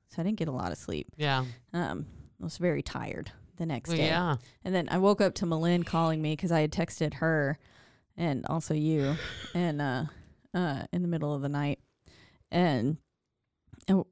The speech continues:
Speaker 1: I woke up to her calling me 'cause I didn't respond to her text messages, uh, because I'm typically awake at, like, six A M.
Speaker 2: Yeah.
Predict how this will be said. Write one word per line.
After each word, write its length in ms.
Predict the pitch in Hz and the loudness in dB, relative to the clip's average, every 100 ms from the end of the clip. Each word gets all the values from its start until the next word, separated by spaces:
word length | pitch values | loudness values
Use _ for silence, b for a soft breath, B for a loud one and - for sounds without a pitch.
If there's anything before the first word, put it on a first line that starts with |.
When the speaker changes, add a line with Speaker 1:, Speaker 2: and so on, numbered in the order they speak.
| 165 | -2
Speaker 1:
I 60 | |
woke 240 | 165 170 175 | 2 2 2
up 80 | 156 | 0
to 80 | 160 | 0
her 160 | 180 | 0
calling 320 | - 170 165 | 0 2 2
me 120 | 160 147 | 0 -2
'cause 160 | 170 | 0
I 60 | 170 | 2
didn't 140 | 160 | 2
respond 360 | 160 - 160 170 | -2 -6 -8 -4
to 60 | 156 | -4
her 100 | 156 | -2
text 320 | - 175 - | 0 0 0
messages, 580 | 147 - 156 151 170 - b b b b _ | -2 0 2 2 2 -4 b b b b _
uh, 140 | 160 - | -6 -4
because 240 | - 160 175 | -4 -2 -2
I'm 100 | 156 | 2
typically 380 | 262 - 185 156 | 2 4 4 6
awake 320 | 156 190 190 | 6 6 4
at, 100 | - | -2
like, 160 | 151 | -4
six 220 | - - - | -6 -6 -2
A 60 | |
M. 180 | 180 - | -2 0
Speaker 2:
Yeah. 120 | 180 | -2